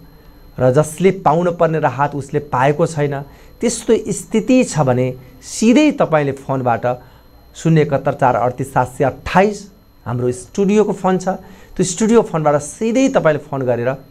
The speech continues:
हामीसँग प्रत्यक्ष संवादमा जोडिन सक्नुहुन्छ, जानकारी गराउन सक्नुहुन्छ। हामी सम्बन्धित वार्ड, सम्बन्धित गाउँपालिका, सम्बन्धित नगरपालिकाका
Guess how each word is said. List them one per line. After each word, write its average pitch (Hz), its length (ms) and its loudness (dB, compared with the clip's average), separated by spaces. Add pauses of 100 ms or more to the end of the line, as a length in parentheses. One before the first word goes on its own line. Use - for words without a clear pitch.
(160)
हामीसँग 120 500 -2 (380)
प्रत्यक्ष 190 440 0
संवादमा 117 600 -4 (340)
जोडिन 170 400 2
सक्नुहुन्छ, 135 460 -6 (460)
जानकारी 160 420 2
गराउन 135 220 -2
सक्नुहुन्छ। 120 420 -10 (380)
हामी 131 160 0
सम्बन्धित 180 720 0
वार्ड, 185 320 2 (360)
सम्बन्धित 180 500 2
गाउँपालिका, 160 800 0 (260)
सम्बन्धित 190 760 0
नगरपालिकाका 143 1080 0